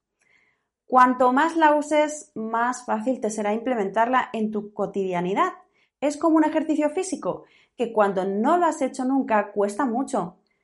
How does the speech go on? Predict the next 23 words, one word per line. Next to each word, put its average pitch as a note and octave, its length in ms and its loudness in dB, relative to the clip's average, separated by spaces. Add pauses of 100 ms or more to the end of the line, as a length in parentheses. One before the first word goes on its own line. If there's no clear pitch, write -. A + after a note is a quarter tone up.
(200)
pero B3+ 200 0
a B3 40 2
medida A#3+ 380 2
que A3+ 100 -2
lo F#3+ 100 2
repites, A3+ 720 -4
cada A#3+ 280 -2
vez F3+ 400 -6 (240)
es F#3 160 -10
más G#3+ 260 -6
fácil. - 480 -16 (400)
¿Sabes C4+ 280 2
cómo D4 180 2
afectaría C4+ 600 2
el A#3+ 120 0
poder A#3 460 0
implementar A3 760 2
la F#3+ 100 -4
escucha B3 340 -4
activa G#3+ 500 -2
en G3 180 -2
tu F#3+ 120 -6
empresa? F3+ 500 -6